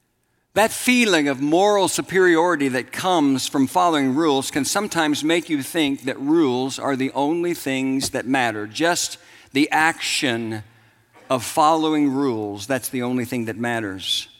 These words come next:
And Jesus came into a religious world where your relationship with God was defined primarily by the following of rules. It was defined primarily by your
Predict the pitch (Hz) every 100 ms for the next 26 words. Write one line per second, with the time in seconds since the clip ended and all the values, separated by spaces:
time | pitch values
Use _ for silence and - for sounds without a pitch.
0 | _ _ _ _ _ _ _ _ _ _
1 | _ _ _ _ _ _ _ _ _ _
2 | _ _ - 117 107 160 196 175 131 117
3 | - 160 170 156 131 135 120 123 135 143
4 | 190 147 135 - 131 120 151 165 156 127
5 | 113 131 139 131 123 123 123 139 175 180
6 | 170 139 - 135 127 117 117 147 151 139
7 | 117 117 - 131 - 151 151 139 127 117
8 | - 131 123 131 143 135 127 113 120 113
9 | 110 - 147 143 147 143 123 117 117 147
10 | 147 127 113 123 107 127 - 160 156 147
11 | - 135 120 135 151 139 120 107 - -
12 | 143 143 131